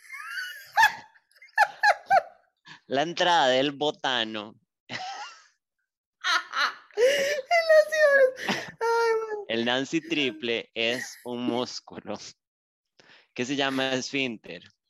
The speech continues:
Speaker 2: Bueno, no sé si
Speaker 1: Ajá.
Speaker 2: ese músculo se llama esfínter, pero le vamos a llamar esfi.
Speaker 1: Ajá,
Speaker 2: Y
Speaker 1: el esfi.
Speaker 2: el esfínter es un músculo, valga la redundancia.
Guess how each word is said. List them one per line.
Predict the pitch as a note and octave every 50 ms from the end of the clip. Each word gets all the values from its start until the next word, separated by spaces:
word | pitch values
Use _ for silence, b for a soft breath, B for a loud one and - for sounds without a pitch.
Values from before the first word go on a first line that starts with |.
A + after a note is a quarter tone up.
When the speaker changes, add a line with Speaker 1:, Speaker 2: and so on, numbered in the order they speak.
| _ -
Speaker 2:
Bueno, | - C3 B2+ A#2
no | A2+ B2
sé | - - D3+
si | C#3+ - D#3+
Speaker 1:
Ajá. | D#3+ D3+
Speaker 2:
ese | D3 B2+ D3+
músculo | D3 D#3 D3 - D#3 D3
se | B2
llama | B2+ A#2 B2 B2
esfínter, | - - A#2 G#2 - F#2 F2 -
pero | - F2 F2
le | F2+
vamos | F2+ F#2+ G#2 G2+
a | A2 G#2
llamar | G2 F#2 F#2 F2+ F2+ F2 -
esfi. | - G2 F#2 - - - - F2+ D#2+ _ _ _ _ _ - - - - - _ _ _ -
Speaker 1:
Ajá, | F3 -
Speaker 2:
Y | C#3+ D3 D3+ D3+ D#3+ E3+ E3+
Speaker 1:
el | F3
esfi. | E3 D#3+ E3 E3 - C#3 - - _ _ _ _ _ _ _ _
Speaker 2:
el | - C#3+ D3 D#3+
esfínter | E3+ E3 - - D#3+ D#3 D3+ D3+ C#3+ - D#3 D3+ D3+ - -
es | - A#2+ A#2 A#2 B2 A#2+ - - - - _ _ _ _ _ _
un | - A2 G#2+ G#2+
músculo, | B2 D3 - - - F2 F2+ F2+
valga | F2 E2+ F2 F#2+ F2+
la | F2+
redundancia. | F2+ F#2+ F#2+ G2 G2+ F#2+ E2+ E2+ - -